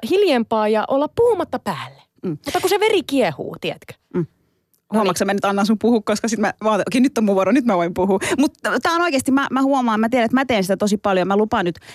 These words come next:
Speaker 2: skarpata. Mut siis tänään tosiaan, ö, me puhutaan huumorista. Pohditaan sitä, että mitkä on huumorin ja satiirin keinot. Mistä saa tehdä vitsiä, mistä ei.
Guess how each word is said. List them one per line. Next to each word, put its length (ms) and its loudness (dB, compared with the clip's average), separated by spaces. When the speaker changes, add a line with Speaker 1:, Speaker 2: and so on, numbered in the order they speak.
Speaker 2:
skarpata. 540 -2
Mut 160 0
siis 140 -2
tänään 380 0
tosiaan, 640 2
ö, 40 -4
me 160 -2
puhutaan 480 0
huumorista. 680 0
Pohditaan 480 0
sitä, 240 0
että 120 -4
mitkä 280 0
on 100 2
huumorin 360 2
ja 80 -4
satiirin 520 -2
keinot. 340 -2
Mistä 320 -2
saa 180 0
tehdä 260 0
vitsiä, 400 0
mistä 340 -2
ei. 160 2